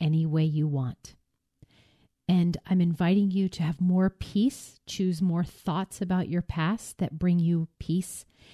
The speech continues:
And to do that, we tell the story of our past in a way that makes us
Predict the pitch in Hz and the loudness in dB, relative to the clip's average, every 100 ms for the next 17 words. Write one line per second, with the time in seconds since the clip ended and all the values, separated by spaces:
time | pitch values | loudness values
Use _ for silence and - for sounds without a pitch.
0 | - - _ 190 180 175 156 190 202 180 | -20 -20 _ 0 0 -4 0 2 4 4
1 | 165 - _ _ _ _ 170 185 185 185 | 2 0 _ _ _ _ 2 4 4 0
2 | - _ _ - - 190 175 185 202 - | -4 _ _ -18 -4 0 2 2 0 -4
3 | - 196 - - 165 165 175 196 202 _ | -4 -4 -4 -2 0 2 2 0 -2 _
4 | - 185 170 180 - 180 185 - - 190 | -2 0 0 -2 -2 -2 -2 -6 0 2
5 | 165 151 160 151 165 - 170 147 165 156 | 2 2 4 4 2 0 -2 0 0 -2
6 | - - 175 175 - - | -6 -6 -2 -2 -4 -16